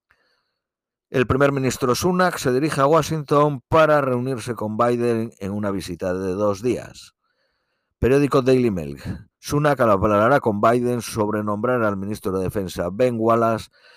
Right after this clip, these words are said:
secretario general de la otan. Periódico The Independent.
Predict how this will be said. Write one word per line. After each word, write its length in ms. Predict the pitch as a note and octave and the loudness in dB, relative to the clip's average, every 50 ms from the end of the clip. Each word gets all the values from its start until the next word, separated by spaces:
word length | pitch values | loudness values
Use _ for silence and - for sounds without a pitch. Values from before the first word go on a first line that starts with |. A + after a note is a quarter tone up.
| _ | _
secretario 680 | _ - - - D#3+ C#3 D3+ C#3+ B2+ - C#3+ C3 C3 B2 | _ -6 -2 0 0 0 0 -2 -2 0 0 0 2 0
general 400 | A2+ G#2+ G2+ F2 F2 E2+ F2 F2+ | 0 -2 -4 -4 -4 -4 -4 -4
de 100 | E2+ E2 | -4 -4
la 140 | E2 E2+ D#2+ | -2 -2 -4
otan. 400 | C2 B1 - _ A#1 - _ _ _ _ _ _ _ _ _ _ _ _ _ _ _ _ | -4 -8 -14 _ -20 -20 _ _ _ _ _ _ _ _ _ _ _ _ _ _ _ _
Periódico 520 | - A2+ A#2 C3 C3+ C#3 A#2+ - C#3 B2+ B2 | -2 0 2 2 2 2 2 2 2 4 4
The 120 | A#2+ A#2+ | 2 0
Independent. 760 | A#2+ A#2 G#2+ F2+ D#2+ - C#2+ C#2+ D2 C2+ C2 C2 C2 C2+ C2 | 0 -2 -2 -4 -4 -6 -10 -12 -12 -12 -12 -14 -14 -14 -16